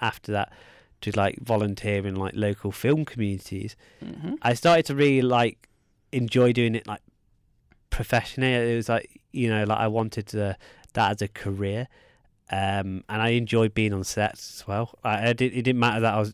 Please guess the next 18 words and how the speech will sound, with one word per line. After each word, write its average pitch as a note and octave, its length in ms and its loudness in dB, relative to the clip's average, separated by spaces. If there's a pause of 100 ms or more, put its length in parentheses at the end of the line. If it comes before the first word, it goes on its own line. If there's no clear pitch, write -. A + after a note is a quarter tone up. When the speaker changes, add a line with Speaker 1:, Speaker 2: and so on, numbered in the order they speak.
(160)
Speaker 1:
n-, B2+ 140 -6 (140)
director A2 440 -2
or G2+ 40 -2
not. G#2 220 -2
I G#2 120 0
enjoyed G#2 400 -2
just - 140 -10
being G#2 220 -2
on G2 120 -4
a G2 120 -6
film A2 320 -2
set. C3 260 0
I - 120 -2
enjoyed G2+ 440 0
that - 240 0 (320)
Speaker 2:
Yes. - 340 -16
Speaker 1:
atmosphere. D3 720 0 (520)
Um, A2+ 640 2